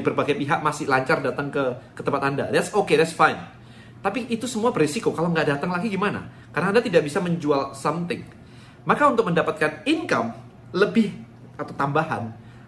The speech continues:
bila Anda adalah seorang influencer yang mengajarkan sesuatu, edukasi sesuatu, sharing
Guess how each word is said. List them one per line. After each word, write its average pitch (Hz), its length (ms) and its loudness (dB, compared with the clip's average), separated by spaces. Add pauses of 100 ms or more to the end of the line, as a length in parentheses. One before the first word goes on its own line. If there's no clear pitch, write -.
(300)
bila 185 320 6
Anda 147 320 0
adalah 131 160 0
seorang 135 400 -4
influencer 139 640 -4
yang 127 160 -4
mengajarkan 131 400 -2
sesuatu, 139 400 -4
edukasi 117 400 -6
sesuatu, 143 400 -4
sharing 135 400 -2